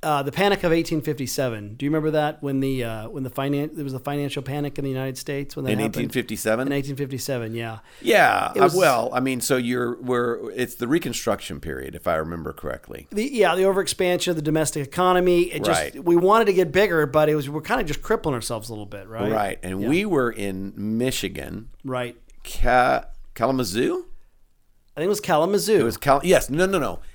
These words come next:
Speaker 2: It was Kalamazoo because we had an event. It was at, uh, it was one of those pop-up towns that were created while they were building the railroad.
Speaker 1: Yes.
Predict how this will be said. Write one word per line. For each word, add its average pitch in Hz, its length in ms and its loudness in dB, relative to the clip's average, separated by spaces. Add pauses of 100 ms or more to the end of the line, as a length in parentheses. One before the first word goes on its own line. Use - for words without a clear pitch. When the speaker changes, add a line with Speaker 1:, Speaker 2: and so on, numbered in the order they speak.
(100)
Speaker 2:
It 170 160 4
was 202 200 4
Kalamazoo 120 1200 2 (320)
because 113 560 0
we 113 380 0
had 131 380 2
an 110 120 -2
event. 98 680 -2 (460)
It 107 140 -2
was 107 240 -2 (100)
at, 113 500 0
uh, 101 600 2
it 104 120 -6
was 113 160 -2 (140)
one 117 180 -2
of 110 80 -2
those 101 180 -2
pop-up 147 580 0
towns 90 580 -6 (360)
that 101 280 -2
were 104 160 -2
created 104 680 -4 (220)
while 110 240 0
they 104 100 0
were 98 120 -2
building 98 320 -4
the 90 80 -8
railroad. 90 500 -6 (340)
Speaker 1:
Yes. 143 520 -2